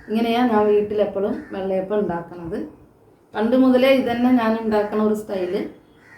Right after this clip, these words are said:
ഇതുപോലെ ഞാൻ കുറേ വേറെ വേറെ രീതിയിൽ ഉണ്ടാക്കണത് ഞാൻ ക-, youtube-ലൊക്കെ ഞാൻ കണ്ടിട്ടുണ്ട്. പക്ഷെ ഞാൻ ഉണ്ടാക്കണത് എങ്ങനെയാന്നുള്ളത്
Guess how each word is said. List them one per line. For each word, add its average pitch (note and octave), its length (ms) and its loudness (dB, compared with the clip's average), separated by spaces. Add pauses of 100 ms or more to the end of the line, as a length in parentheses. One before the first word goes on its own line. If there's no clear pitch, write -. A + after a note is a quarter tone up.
(420)
ഇതുപോലെ G3+ 440 0
ഞാൻ B3+ 120 0 (200)
കുറേ A#3 280 2 (600)
വേറെ B3 260 4
വേറെ C#4+ 240 6
രീതിയിൽ C#4 400 0
ഉണ്ടാക്കണത് B3+ 540 4
ഞാൻ C4+ 160 -4
ക-, C4 260 -2 (680)
youtube-ലൊക്കെ B3+ 580 2
ഞാൻ B3+ 160 0
കണ്ടിട്ടുണ്ട്. B3+ 500 2 (800)
പക്ഷെ A3+ 300 -4
ഞാൻ A3+ 200 6 (140)
ഉണ്ടാക്കണത് C#4 540 6
എങ്ങനെയാന്നുള്ളത് A#3+ 580 -2